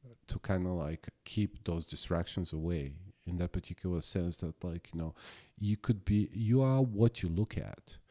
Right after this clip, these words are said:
And if you look at the Lamborghini or you look at a bunch of attractive girls, like, uh, I don't know, like a Victoria's Sec-, Secret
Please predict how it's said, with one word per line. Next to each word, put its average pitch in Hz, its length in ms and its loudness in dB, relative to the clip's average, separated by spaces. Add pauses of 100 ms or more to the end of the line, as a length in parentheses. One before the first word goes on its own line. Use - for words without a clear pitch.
(380)
And 107 140 6
if 123 160 4
you 147 80 8
look 123 320 6
at 135 140 4
the 113 60 6
Lamborghini 101 760 6
or 92 220 4
you 92 160 2
look 101 180 2
at - 60 4
a 85 200 -2
bunch 98 180 4
of 98 120 -2
attractive 87 640 0
girls, 90 460 0
like, 82 280 -6
uh, 90 40 -4 (160)
I - 20 -2
don't 80 160 -4
know, 73 220 -4
like 80 160 -6
a - 20 -2
Victoria's 95 500 0
Sec-, - 220 -6 (220)
Secret - 500 -6